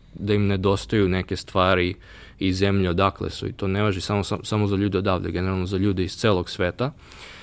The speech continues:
I tih prvih par meseci su uglavnom prelomni. Ako, ako neko reši da je pogrešio, oni se obično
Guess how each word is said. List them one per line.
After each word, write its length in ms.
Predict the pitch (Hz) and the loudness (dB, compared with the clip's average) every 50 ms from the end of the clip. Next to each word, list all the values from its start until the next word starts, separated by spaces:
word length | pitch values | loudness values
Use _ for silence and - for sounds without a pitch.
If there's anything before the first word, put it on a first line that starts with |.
| - - - - - - - - | -20 -20 -20 -20 -20 -20 -12 -4
I 160 | - 98 101 | -2 -2 -2
tih 220 | - - 127 123 | 2 4 4 4
prvih 320 | - - 139 139 143 127 - | 6 8 10 10 10 10 8
par 220 | - 127 120 120 | 8 8 8 8
meseci 440 | 117 110 - - 113 110 110 - 101 | 8 6 4 6 4 4 4 2 -2
su 200 | - - - 98 | -2 0 0 0
uglavnom 420 | 98 98 104 104 101 101 98 95 | 2 4 4 4 4 4 2 0
prelomni. 500 | 90 - 92 90 92 95 98 95 90 87 | 0 0 2 2 4 4 2 2 0 0
Ako, 240 | 87 - - - 92 | -2 -4 -4 -4 -4
ako 200 | 90 - - 104 | -4 -2 0 0
neko 440 | 107 113 113 110 - 113 107 98 - - - - - - _ - | 0 0 0 0 2 2 2 2 2 -2 -12 -20 -20 -20 _ -8
reši 560 | - 95 98 107 113 113 110 - - - 98 | -6 -2 2 4 4 4 4 2 0 -2 0
da 120 | 90 98 | 2 2
je 100 | 95 92 | 2 2
pogrešio, 840 | 90 - - 101 95 90 95 98 107 107 - - - 135 139 147 135 - - | 0 -2 -4 -4 -2 0 2 2 2 2 0 0 0 2 2 2 0 -6 -8
oni 240 | - - 104 104 101 | -6 -2 -2 -2 -2
se 160 | - - 104 | -2 0 0
obično 640 | 101 101 98 107 104 - - - 98 95 95 90 | 2 2 2 2 -2 -2 -2 -2 0 0 0 -2